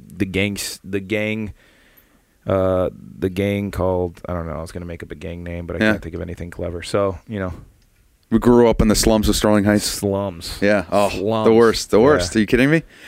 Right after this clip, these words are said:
Speaker 2: No, I think that's so probably why the police showed up so fast, because they were
Speaker 1: There's
Speaker 2: right
Speaker 1: nothing
Speaker 2: next door.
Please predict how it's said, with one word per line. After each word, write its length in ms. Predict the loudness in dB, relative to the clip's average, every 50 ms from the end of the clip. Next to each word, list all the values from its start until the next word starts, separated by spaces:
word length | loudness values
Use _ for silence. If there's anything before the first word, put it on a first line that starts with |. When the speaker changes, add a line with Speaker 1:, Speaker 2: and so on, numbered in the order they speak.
| -14 -2 2
Speaker 2:
No, 140 | 4 4 6
I 140 | 6 4 4
think 200 | 4 2 2 4
that's 160 | 2 2 4
so 140 | 2 2 2
probably 300 | 4 4 6 6 6 6
why 420 | 6 6 6 6 6 6 6 4
the 160 | 4 2 2
police 260 | 2 4 6 6 4
showed 260 | 4 4 4 4 6 6
up 220 | 4 4 2 2
so 140 | 0 0 0
fast, 360 | 2 2 2 2 2 2 -2
because 260 | -2 0 0 0 2
they 140 | 4 4 6
were 320 | 6 8 6 6 4 2 0
Speaker 1:
There's 140 | 0 2 4
Speaker 2:
right 80 | 4 4
Speaker 1:
nothing 160 | 4 2 2
Speaker 2:
next 80 | 2
door. 200 | 2 2 2 2